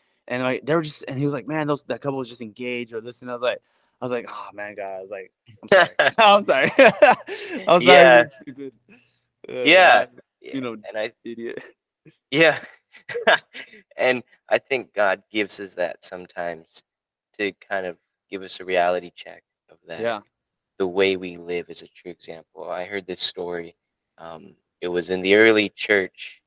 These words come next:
Speaker 2: and, um, it was, there was an example of Pastor, one of the Rubies. I, I think it, it was, maybe it was Richard Ruby. I don't
Speaker 1: Oh,
Speaker 2: know. There's,
Speaker 1: Rubies.
Speaker 2: like, there's, like, literally ten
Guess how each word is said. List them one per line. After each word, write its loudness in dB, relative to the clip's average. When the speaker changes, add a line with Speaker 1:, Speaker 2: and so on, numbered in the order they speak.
Speaker 2:
and, -6
um, -20
it -6
was, -4
there -2
was -6
an -18
example -12
of -14
Pastor, -8
one 6
of 4
the 2
Rubies. -2
I, -2
I -2
think -4
it, 0
it 0
was, 2
maybe 2
it 0
was 2
Richard -8
Ruby. -4
I 4
don't -4
Speaker 1:
Oh, -10
Speaker 2:
know. -8
There's, 0
Speaker 1:
Rubies. -4
Speaker 2:
like, -2
there's, 2
like, 4
literally 4
ten -10